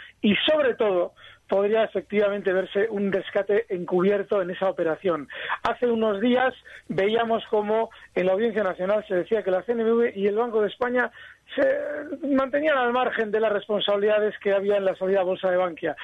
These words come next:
Bueno, pues no les extrañe que ese desaguisado que, eh, se, eh, conocía con la instrucción del caso Bankia, pues se viera ya rematado con la compra de un banco que ahora mismo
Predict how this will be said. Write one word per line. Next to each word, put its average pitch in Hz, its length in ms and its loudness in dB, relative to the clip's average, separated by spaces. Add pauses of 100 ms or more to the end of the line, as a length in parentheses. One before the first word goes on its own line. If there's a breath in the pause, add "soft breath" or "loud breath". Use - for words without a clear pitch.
(340 loud breath)
Bueno, 156 340 -4
pues 175 160 0
no 185 100 2
les 180 140 0
extrañe 185 400 -2
que 185 220 -2 (280 loud breath)
ese 202 240 0
desaguisado 196 600 0 (420 soft breath)
que, 190 600 0
eh, 165 100 -2
se, 170 160 -2 (120)
eh, 185 280 2
conocía 185 520 0
con 170 260 -2
la 170 120 2
instrucción 175 640 -4 (300 loud breath)
del 175 260 0
caso 220 280 0
Bankia, 240 400 0
pues 214 200 -2 (200)
se 220 100 2
viera 226 240 2
ya 214 140 2
rematado 202 800 0 (300 loud breath)
con 214 240 2
la 208 140 2
compra 214 460 0
de 208 140 2
un 202 260 0
banco 208 300 0
que 208 260 0
ahora 208 200 2
mismo 202 340 -4